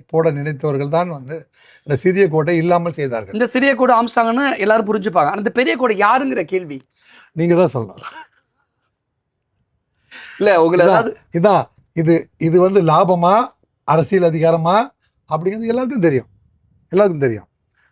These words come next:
Speaker 1: என்னங்க, இந்த, இந்த வீழ்ச்சி யாருக்கு லாபமோ அவருடைய செயல். இதுக்கு மேல விளக்கமா சொல்லணும்னா நீங்க தனியா வாங்க சொல்றேன்.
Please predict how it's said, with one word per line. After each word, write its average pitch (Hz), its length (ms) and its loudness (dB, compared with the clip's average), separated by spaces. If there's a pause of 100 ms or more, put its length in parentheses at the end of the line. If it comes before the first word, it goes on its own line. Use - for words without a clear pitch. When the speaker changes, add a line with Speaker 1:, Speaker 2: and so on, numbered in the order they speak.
(460)
Speaker 1:
என்னங்க, 156 200 -2 (800)
இந்த, 185 280 2 (1000)
இந்த 170 260 2
வீழ்ச்சி 190 520 2 (300)
யாருக்கு 165 480 2
லாபமோ 156 500 0 (640)
அவருடைய 160 460 2
செயல். 165 300 0 (1160)
இதுக்கு 196 220 2
மேல 247 200 4
விளக்கமா 220 380 2
சொல்லணும்னா 190 360 -2
நீங்க 170 180 -4
தனியா 190 180 0
வாங்க 175 160 -2
சொல்றேன். 123 360 -8